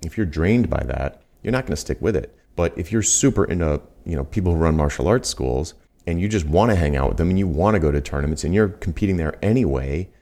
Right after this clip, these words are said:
then it's, it's gonna be a lot more self-sustaining and you'll stick with it longer, and persistence is what's gonna pay off. So either you care about a vertical or you care about,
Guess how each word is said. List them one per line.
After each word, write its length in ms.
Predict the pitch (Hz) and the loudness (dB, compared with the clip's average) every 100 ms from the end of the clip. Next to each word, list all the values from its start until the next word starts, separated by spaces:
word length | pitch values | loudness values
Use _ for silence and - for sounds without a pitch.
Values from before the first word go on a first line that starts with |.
| _ - | _ -12
then 460 | 78 90 87 87 - | -6 -2 0 -2 -6
it's, 260 | 73 - - _ _ | -10 -10 -14 _ _
it's 180 | 95 - | -12 -4
gonna 200 | 107 92 | -2 2
be 100 | 87 | 2
a 60 | |
lot 240 | 82 92 - | 2 0 2
more 140 | 85 | 0
self-sustaining 1000 | - 82 76 - - 131 135 92 69 76 - _ - | 2 0 0 -4 -4 -2 0 0 -2 -6 -10 _ -6
and 160 | 82 | -4
you'll 100 | 80 | -2
stick 320 | 76 - 80 | -4 -2 0
with 160 | 113 143 | 4 4
it 120 | - | 2
longer, 520 | 78 73 73 73 - - | 0 0 0 0 -2 -4
and 160 | 76 - | -4 0
persistence 600 | 80 - 127 - 85 80 | -2 0 0 2 0 0
is 120 | 76 | 0
what's 200 | 80 - | 0 0
gonna 160 | 82 | -2
pay 260 | 67 82 71 | 0 -2 -2
off. 260 | 82 - - _ _ _ | -4 -6 -12 _ _ _
So 340 | - 87 82 - - | -4 -2 -2 -4 -2
either 200 | 87 82 | 0 2
you 160 | 78 | 0
care 220 | 69 101 | 0 2
about 320 | 101 85 82 - | 4 4 0 -2
a 60 | 78 | -4
vertical 640 | 80 107 131 143 147 - | 0 0 2 0 0 -6
or 100 | 80 | -4
you 100 | 73 71 - | -4 -6 -8
care 240 | - 82 | -2 0
about, 500 | 73 71 73 73 - | 0 0 0 0 -4